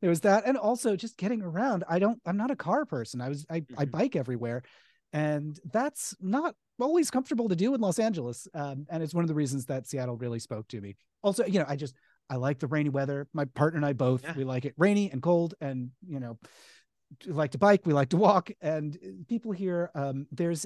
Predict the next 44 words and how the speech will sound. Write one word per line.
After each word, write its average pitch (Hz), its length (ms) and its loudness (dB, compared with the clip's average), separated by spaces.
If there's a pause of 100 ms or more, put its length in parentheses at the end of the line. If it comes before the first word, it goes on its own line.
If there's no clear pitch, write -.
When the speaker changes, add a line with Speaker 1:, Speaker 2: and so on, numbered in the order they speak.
Speaker 1:
a 151 380 2 (1000)
casualness 269 920 0
that, 165 440 0 (120)
uh, 143 420 0
I 143 200 0
found 139 500 -2
a 147 80 -4
bit 139 220 -4
lacking 123 340 -4
in 120 120 -4
Los 120 180 -8
Angeles, 120 440 -8
where 120 440 -8
often 139 340 -2
you 127 100 0
have 127 140 0
to 127 80 -6
look 127 220 -4
your 127 80 -6
best 120 280 -6
at 110 80 -8
all 104 140 -10
times, 104 480 -12 (100)
uh, 131 120 -10
or 165 220 0
at 202 80 -2
least 214 180 0
the 214 100 0
<laughs> 165 60 4
expectation 156 800 -4 (260)
is, 135 520 -2
um, 123 360 -6 (720)
uh, 143 300 -4
a 160 80 0
little 170 240 0
more, 151 360 0 (280)
I 339 60 -4
don't 277 100 0
know. 233 160 2
There, 175 220 -2 (260)
like 208 220 2
you 190 80 -4
said, 151 280 0
there's, 151 380 0